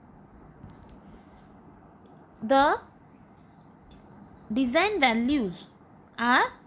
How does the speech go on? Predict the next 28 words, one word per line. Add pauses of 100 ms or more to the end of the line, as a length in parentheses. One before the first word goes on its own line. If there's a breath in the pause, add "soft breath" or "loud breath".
(160)
derived
from (100)
characteristic
values (1040 loud breath)
by
the
use
of
partial
factor
of
safety.
Here (560 loud breath)
we
have
used (260)
some
partial
factor
of
safety, (340)
both
for (920 loud breath)
load (1080)
as
well
as
for